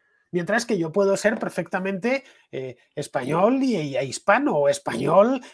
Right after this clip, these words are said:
y europeo. Nadie me pide cuentas, eh, a una cosa y la otra. Y si mañana me caso con un cha-, una china y me gusta el chino y me voy a vivir a Shanghái, pues a la vuelta de veinte años también seré,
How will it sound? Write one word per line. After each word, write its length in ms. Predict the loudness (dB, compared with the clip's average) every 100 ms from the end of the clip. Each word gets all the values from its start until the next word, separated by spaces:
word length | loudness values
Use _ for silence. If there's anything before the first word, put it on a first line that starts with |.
| -10
y 160 | -6
europeo. 640 | -4 -4 -4 -2 -2 -4 -8 -16 _ _ -8
Nadie 280 | -4 -2 0
me 140 | -2
pide 280 | -2 -2 -4
cuentas, 540 | -4 -6 -6 -8 -6
eh, 320 | -6 -6 -8 -10 -10
a 120 | -8
una 160 | -4
cosa 180 | -4 -4
y 40 | 0
la 120 | 2
otra. 240 | 2 0 -2
Y 80 | -4
si 160 | -4
mañana 640 | -4 -6 -4 0 2 0 -4 -20 -20 -12
me 120 | -8 -4
caso 320 | -2 0 0
con 180 | 0 0
un 320 | -2 -4 -6
cha-, 140 | -6
una 140 | -6 -2
china 580 | 2 4 4 0 -6 -10
y 120 | -8 -6
me 100 | -2
gusta 240 | 0 0
el 80 | 0
chino 300 | 2 2 2
y 40 |
me 80 | 0
voy 100 | 0
a 60 | 2
vivir 140 | 4
a 40 | 2
Shanghái, 460 | 2 4 4 2
pues 200 | -2 -2
a 60 | -2
la 60 |
vuelta 220 | -2 -2 0
de 60 |
veinte 240 | 0 0 -2
años 180 | -2
también 220 | -4 -4 -4
seré, 160 | -4